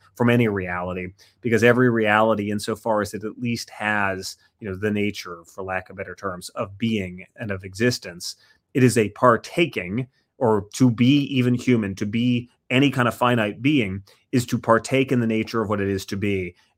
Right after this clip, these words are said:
and even in the most distant reflection. And so, you know, the idea of participation kind of underground, uh, undergirds the deepest fibers of our being, because we participate in that which God has in fullness. Later Thomists tend to,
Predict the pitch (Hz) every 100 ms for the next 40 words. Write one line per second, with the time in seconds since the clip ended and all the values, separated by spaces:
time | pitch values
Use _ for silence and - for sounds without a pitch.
0 | - 117 107 135 123 117 107 104 101 -
1 | 113 117 - - 101 - 101 - 95 85
2 | - _ _ _ 127 113 - 117 104 98
3 | _ _ _ 117 92 92 101 113 110 110
4 | 123 117 110 104 104 110 110 104 101 101
5 | 95 - 123 131 131 110 110 107 123 113
6 | 98 - 131 - 135 139 110 120 131 104
7 | 95 98 117 117 107 - 110 104 104 95
8 | 92 95 107 82 - _ _ - 117 101
9 | 110 107 104 131 127 127 117 110 110 -
10 | _ 139 113 110 110 131 - 107 98 101
11 | 95 87 - 107 90 101 87 85 - -
12 | - _ _ - - - - - 143 185
13 | 202 - 160 151 139 - - - - 135
14 | 131 127 123 117 107